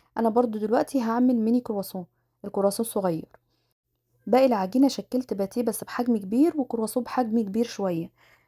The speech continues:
الفرق ما بين الحجم الصغير والكبير انك بتزودي طبقة، وبدل ما تقسمي مثلًا الكرواسون الدايرة مثلًا كده زي ما انا عملت على اتناشر قطعة، بقسمها مثلًا على تمانية، بيكون حجم الكرواسون كبير شوية.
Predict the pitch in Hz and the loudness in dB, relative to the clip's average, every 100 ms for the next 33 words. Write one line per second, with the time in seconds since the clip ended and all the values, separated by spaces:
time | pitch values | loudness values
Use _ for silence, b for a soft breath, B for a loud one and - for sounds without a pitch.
0 | b 233 226 254 269 233 214 247 - 233 | b -2 2 4 4 2 2 0 0 0
1 | 233 226 208 247 247 - 196 269 320 214 | 0 0 0 0 0 -4 0 4 4 2
2 | 190 - 196 240 254 277 - 311 233 233 | -2 -4 -4 -2 0 0 4 4 4 2
3 | 233 208 202 190 - 226 226 233 220 208 | 2 -2 -4 -6 -2 0 -2 -2 -4 -4
4 | - 196 190 233 233 B _ _ _ _ | -8 -8 -4 -2 -4 B _ _ _ _
5 | - 185 220 240 214 240 247 214 233 233 | -6 2 4 6 4 2 0 0 2 2
6 | 208 208 202 196 226 247 220 202 208 240 | 0 -2 -2 0 0 0 -2 -2 -2 -2
7 | - 226 294 349 330 - - - 233 226 | -4 -2 0 2 2 2 0 -2 0 0
8 | 247 233 202 202 202 196 175 170 185 - | 0 -2 0 -4 -4 -4 -2 -4 -6 -6
9 | 233 - 220 220 202 196 196 - 226 196 | -6 -2 -2 0 -2 -2 -4 -2 -4 0
10 | 226 - 180 160 | -2 0 -4 -4